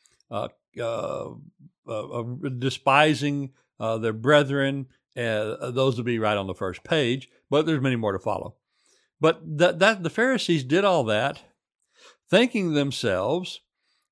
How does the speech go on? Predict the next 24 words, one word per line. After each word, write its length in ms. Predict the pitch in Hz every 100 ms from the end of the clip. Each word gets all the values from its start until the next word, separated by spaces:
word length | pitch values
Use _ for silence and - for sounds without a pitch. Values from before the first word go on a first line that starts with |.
| -
to 100 | 160
be 120 | 175
the 120 | 175
ones 240 | 165 165 -
who 380 | 170 156 -
are 260 | 147 147 139
closer 460 | - - 214 - 190
to 140 | 160
God, 540 | 135 117 104 131 165 - _ _ _ -
and 140 | 156
if 100 | 165
anybody 300 | 185 175 170
wanted 260 | 160 165 160
to 140 | 139
come 220 | 208 254
close 260 | - 143 131
to 100 | -
God, 420 | 110 107 123 147 - _ -
they'd 160 | 131
need 160 | 139 147
to 40 |
go 180 | 131 127
through 240 | 123 120 117
them, 280 | 151 -